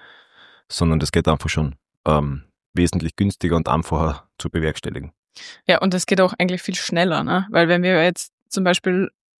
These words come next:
Speaker 2: das vergleichen mit, okay, Transkripte sind natürlich die eigene Geschichte, aber auch Videos und Audio, wir f-,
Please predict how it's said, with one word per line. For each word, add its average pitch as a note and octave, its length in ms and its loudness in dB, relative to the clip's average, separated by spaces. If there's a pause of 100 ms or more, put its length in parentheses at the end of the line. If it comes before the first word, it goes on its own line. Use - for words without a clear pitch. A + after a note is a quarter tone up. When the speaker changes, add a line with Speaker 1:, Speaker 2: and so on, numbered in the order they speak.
Speaker 2:
das F3+ 180 0
vergleichen F3 420 2
mit, F3+ 280 -2 (720)
okay, F#3 300 0
Transkripte F#3 500 2
sind F3+ 160 0
natürlich F3 240 -2
die F3 140 0
eigene F3+ 240 2
Geschichte, F#3+ 280 -2
aber E3+ 180 2
auch E3 140 0
Videos F#3 440 2
und F3 80 -6
Audio, F3 400 4 (560)
wir F3 140 2
f-, - 120 -6